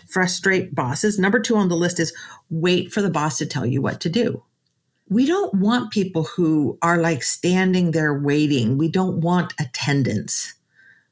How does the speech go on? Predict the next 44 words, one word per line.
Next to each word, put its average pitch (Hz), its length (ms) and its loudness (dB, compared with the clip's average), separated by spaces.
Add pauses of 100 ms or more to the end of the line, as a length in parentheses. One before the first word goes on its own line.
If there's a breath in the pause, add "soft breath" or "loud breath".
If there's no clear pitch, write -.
who, 180 120 2
like, 170 280 2
"Oh, 185 360 2
okay, 160 160 -2
you 147 160 0
need 156 200 -2
your 160 120 0
coat. 165 240 2
Let 165 100 0
me 170 80 0
go 160 140 -2
get 147 240 -2
your 135 80 -4
coat 170 340 -2
for 180 80 0
you." 147 300 0 (480 loud breath)
It's, 202 180 2
we 202 160 2
want 247 320 -2
people 208 300 -2
who 180 160 0
are 160 120 0
anticipating 151 720 -2
problems. 147 400 0
When 165 140 2
you 175 80 2
look 208 220 2
at 214 100 0
the, 175 60 0
the - 260 -2
list 160 380 2
of 127 80 -4
things 160 400 0
that 123 240 -2
bosses 151 480 0
most 139 320 0
appreciate, 175 680 0
number 196 220 4
one, 180 480 0
doing 180 380 2
things 170 200 0
without 131 360 -2
being 117 180 0
asked. - 440 -6